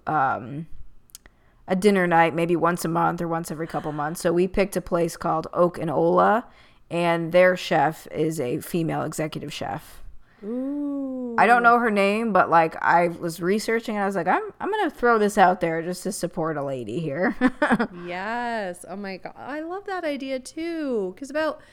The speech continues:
Speaker 2: half of us, I, yeah, about half of us live in Tampa area-ish. So that's, oh, I love it. You'll,
Speaker 1: Yeah, we've,
Speaker 2: you'll
Speaker 1: we've talked about it for a while, and it's like, "Let's just do it." Yeah.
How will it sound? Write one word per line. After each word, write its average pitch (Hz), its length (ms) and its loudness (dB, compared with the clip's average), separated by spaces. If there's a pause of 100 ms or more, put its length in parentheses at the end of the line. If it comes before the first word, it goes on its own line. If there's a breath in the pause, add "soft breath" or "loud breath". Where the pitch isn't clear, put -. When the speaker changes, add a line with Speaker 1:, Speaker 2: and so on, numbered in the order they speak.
(320 soft breath)
Speaker 2:
half 262 280 -4
of 240 160 -4
us, 196 460 -4 (760)
I, 208 300 -8
yeah, 220 280 -6
about 285 240 -8
half 320 200 -4
of 285 100 -6
us 240 220 -4
live 220 140 -6
in 220 120 -8
Tampa 214 580 -8
area-ish. 156 1040 -6
So - 180 -12
that's, 262 360 -12 (420)
oh, 285 120 -12 (380)
I 262 120 -6
love 285 260 -8
it. - 300 -12 (400 soft breath)
You'll, 277 240 -2
Speaker 1:
Yeah, 247 160 2
we've, 240 220 0
Speaker 2:
you'll 226 120 0
Speaker 1:
we've 247 180 2
talked 254 320 4
about 165 300 4
it 165 160 -4
for 165 120 0
a 160 80 2
while, 165 360 6
and 175 140 0
it's - 120 -8
like, 165 300 -2
"Let's - 460 -4
just - 320 -2
do 180 180 2
it." 151 200 -2 (180)
Yeah. 151 260 -4